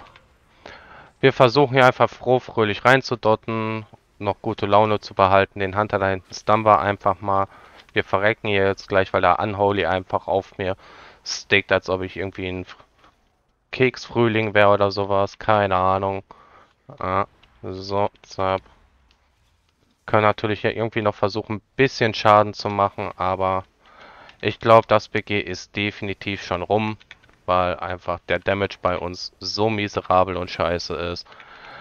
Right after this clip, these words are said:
dass wir hier einfach nix gekillt kriegen, selbst wenn wir es versuchen wollen würden. So. Ah, so, zap, zap.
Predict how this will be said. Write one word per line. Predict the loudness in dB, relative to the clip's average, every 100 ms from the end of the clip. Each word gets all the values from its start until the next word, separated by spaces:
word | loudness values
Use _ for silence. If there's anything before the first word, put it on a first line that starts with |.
| -20 _
dass | -2 0
wir | -2
hier | 0 0 2
einfach | -2 0 -2 -2
nix | -6 -6 -6 -8 -14
gekillt | -12 -4 -4 -4
kriegen, | -8 -8 -6
selbst | -4 -4 -4
wenn | -6 -4
wir | -6
es | -6 -4
versuchen | -4 -4 -8 -10 -8
wollen | -4 -4 -4 -10 _ _
würden. | -14 -14 -6 2 2 2 -2 -8 -16 _
So. | -16 -14 -14 -12 -6 -4 -2 -4 -6 -12 _ _ _ _ _ _ _ _ _ _ _ _
Ah, | -12 -6 -2 -4 -6 _ -18
so, | -12 -12 -12
zap, | -8 -4 -2 -4
zap. | -10 -6 -4 -4